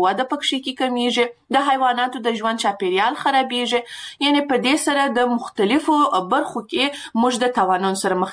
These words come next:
کېږو. د هوا د ککړتیا مخنیوي لارې څه شی دي؟ موږ خو په دې باندې ځان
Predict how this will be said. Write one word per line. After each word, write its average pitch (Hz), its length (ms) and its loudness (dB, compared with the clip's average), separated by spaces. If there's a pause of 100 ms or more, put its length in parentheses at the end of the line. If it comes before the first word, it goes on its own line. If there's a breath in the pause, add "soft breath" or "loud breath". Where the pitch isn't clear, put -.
(120)
کېږو. 180 240 2 (500 loud breath)
د 302 120 4
هوا 339 280 4
د - 80 -
ککړتیا 294 560 0 (160)
مخنیوي 226 500 -2 (140)
لارې 262 340 2
څه 202 140 -8
شی 185 160 -6
دي؟ 175 80 0 (140)
موږ 202 180 -4
خو 226 160 -6
په 208 100 0
دې 214 140 4
باندې 220 240 0
ځان 233 80 0